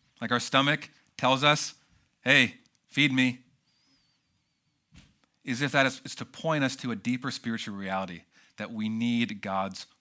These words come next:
word. I could be way off on that. I was just thinking about it this week.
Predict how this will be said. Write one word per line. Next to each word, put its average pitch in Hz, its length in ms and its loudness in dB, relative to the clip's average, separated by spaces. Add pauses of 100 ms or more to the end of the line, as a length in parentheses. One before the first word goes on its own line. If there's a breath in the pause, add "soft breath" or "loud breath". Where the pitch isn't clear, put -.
(100)
word. 104 640 -8 (3000)
I - 60 -6
could 156 120 -4
be 147 60 2
way 139 160 6
off 135 160 6
on 123 80 -2
that. 123 160 4
I - 20 2
was 117 80 0
just 117 120 -6
thinking 120 180 -6
about 113 140 -2
it - 20 -6
this 104 140 -10
week. 98 240 -12